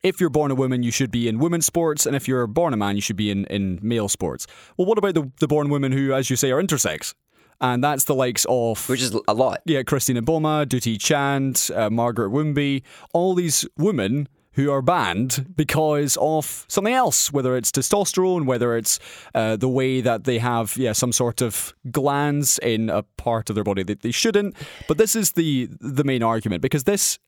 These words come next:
Speaker 1: has basically been started after Leah Thomas,
Speaker 2: Yeah.
Speaker 1: uh, who last March, like, we knew this was coming. And we, we said at the time, we said before, and you've just said there, the rules are there to ensure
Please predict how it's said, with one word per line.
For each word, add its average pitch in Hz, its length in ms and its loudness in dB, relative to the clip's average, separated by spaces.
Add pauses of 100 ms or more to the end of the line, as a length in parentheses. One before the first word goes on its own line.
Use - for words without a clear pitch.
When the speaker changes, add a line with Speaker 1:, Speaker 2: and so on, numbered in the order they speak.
Speaker 1:
has 139 360 0 (140)
basically 190 400 2
been 127 320 0
started 123 520 0
after 127 380 0
Leah 110 220 0
Thomas, 95 580 -4 (360)
Speaker 2:
Yeah. 98 240 -2
Speaker 1:
uh, 98 80 0
who 110 420 0
last 135 640 -2 (160)
March, 117 720 0 (340)
like, 147 120 2
we 208 80 2
knew 240 100 2
this 220 160 2
was 135 100 -2
coming. 85 340 -2 (200)
And 147 100 2
we, 147 80 0 (160)
we 170 80 0
said 214 140 2
at 208 80 0
the 160 40 0
time, 139 220 0
we 127 60 0
said 185 180 0
before, 135 380 0
and 110 80 0
you've 131 180 -4
just - 160 0
said 110 200 -2
there, 104 260 0 (500)
the 143 140 0
rules 208 300 2
are 175 100 0
there 127 240 2
to 135 140 -2
ensure 120 580 0